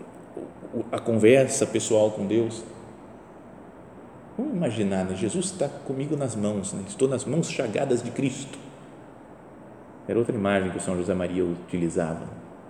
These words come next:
Que nós estamos como que a semente na mão de Cristo, o semeador, mas ele tem as suas mãos chagadas da cruz, dos cravos,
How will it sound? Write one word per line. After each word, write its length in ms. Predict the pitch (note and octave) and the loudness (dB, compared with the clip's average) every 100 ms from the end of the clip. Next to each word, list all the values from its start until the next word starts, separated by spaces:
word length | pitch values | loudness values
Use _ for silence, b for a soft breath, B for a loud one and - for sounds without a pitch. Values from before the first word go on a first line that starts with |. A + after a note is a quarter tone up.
| - - - - | -18 -20 -14 -6
Que 40 | |
nós 120 | G2 | -4
estamos 260 | - B2+ B2 | 0 0 -2
como 340 | - - C#3+ C3 | -4 0 0 0
que 220 | C3+ - - | -2 -2 -4
a 40 | |
semente 680 | - B2 G#2 D#3+ G3 - - B B B - - | -2 0 2 4 2 0 -6 B B B -16 -8
na 180 | G#2+ A2 | -2 2
mão 240 | A#2 F3 | 6 6
de 80 | B2+ | 4
Cristo, 440 | A2 - - - | 2 -2 -2 -2
o 20 | G2+ | -2
semeador, 640 | - A2 F#2+ F2 A2 F3 F3 - - - - - - - - | 0 2 4 6 8 6 2 -6 -12 -14 -16 -18 -18 -14 -4
mas 100 | G2 | 2
ele 140 | C#3 | 2
tem 140 | C3 C#3 | 2 0
as 80 | B2 | 4
suas 180 | B2 | 2
mãos 220 | - C3 - | 4 -2 -2
chagadas 760 | B2+ F#2+ G#2 G#2+ F2+ E2+ - - - - - - | -2 4 4 4 2 -2 -6 -12 -16 -16 -18 -8
da 120 | - F2+ | -4 -2
cruz, 540 | - B2 G#2+ - - | 2 2 2 -2 -2
dos 160 | F#2 - | -2 0
cravos, 540 | - A2 B2 F#2+ F2+ | 4 8 8 6 2